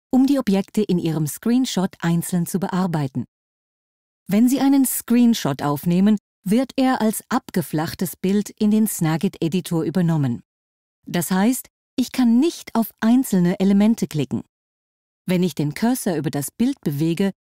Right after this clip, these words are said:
gibt es nichts auszuwählen. Um das zu ändern, wähle ich in der Bearbeitungssymbolleiste das Werkzeug Verschieben und schalte Smart Move ein.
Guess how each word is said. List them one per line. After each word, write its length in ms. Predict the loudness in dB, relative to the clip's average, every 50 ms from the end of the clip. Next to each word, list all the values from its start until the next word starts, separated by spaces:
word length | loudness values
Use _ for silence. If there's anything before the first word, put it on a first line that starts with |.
| _
gibt 240 | -4 -4 -4 -2 -4
es 200 | -6 -6 -4 -2
nichts 480 | 0 0 0 0 -2 -8 -16 -16 -12 -6
auszuwählen. 960 | -4 -2 -2 -2 -4 -8 -10 -8 -6 -4 -4 -4 -4 -4 -4 -4 -6 -8 -10 _ _ _ _ _ _ _ _ _ _ _ _ _ _ _ _ _ _ _ _ 0
Um 220 | 2 4 4 4
das 240 | 2 0 -2 -4 -4
zu 160 | -6 -4 -2
ändern, 440 | 0 2 2 2 4 4 2 2 0 -2 _ _ _ -4
wähle 320 | -2 0 2 2 2 0
ich 260 | 0 -2 -4 -2 -2
in 120 | 0 0 0
der 100 | 0 -2
Bearbeitungssymbolleiste 1600 | -4 -2 -2 -2 -2 0 -2 -2 -2 -2 -2 -2 -4 -4 -4 -4 -4 -2 -2 0 0 0 0 0 0 -2 -4 -4 -2 -2 -2 -2 -4 _ _ _ -4
das 260 | -4 -4 -4 -2 -2
Werkzeug 560 | -2 -2 -2 -4 -6 -4 -2 -2 -2 -2 -4 -10 _ _
Verschieben 680 | -4 -4 -4 -4 -2 0 0 0 0 0 -2 -2 -4 -8 _ _ _ _ _ _ -4
und 160 | -2 -2 0
schalte 500 | 0 0 0 0 0 0 0 0 0 -2 -4 _ _
Smart 540 | -12 -8 -4 0 0 2 2 2 0 0 0
Move 340 | 0 2 2 2 0 -2 -4 -4
ein. 420 | -4 -2 0 0 0 -2 -4 -6